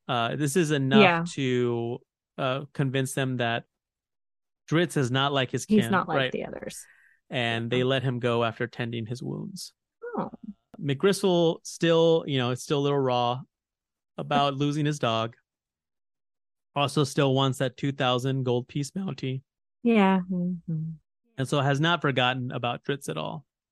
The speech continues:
Speaker 1: Uh, Dritz, meanwhile, holes up mountainside for the winter and actually gets some unknown assistance from Kellendale. Like, Kellendale, like, uh, sort of, like, sup-, um, I was gonna say supplies him with supplies.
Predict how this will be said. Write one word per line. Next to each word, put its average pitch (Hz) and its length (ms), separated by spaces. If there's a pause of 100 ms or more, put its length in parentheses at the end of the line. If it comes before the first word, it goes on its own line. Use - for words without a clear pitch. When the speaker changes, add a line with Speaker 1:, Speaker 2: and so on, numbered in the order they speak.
(760)
Speaker 1:
Uh, 120 400 (320)
Dritz, 170 340
meanwhile, 147 420
holes 143 400
up 131 260 (120)
mountainside 127 640
for 131 100
the 120 100
winter 160 600 (580)
and 135 500
actually 139 340
gets 160 280
some 151 180
unknown 143 440
assistance 127 540
from 120 180
Kellendale. 135 720
Like, 131 180 (120)
Kellendale, 123 420
like, 123 140 (300)
uh, 131 100
sort 127 260
of, 120 80
like, 123 160
sup-, - 380
um, 139 480
I - 960
was 139 100
gonna 143 100
say 143 120
supplies 131 520
him 139 100
with 131 140
supplies. 143 540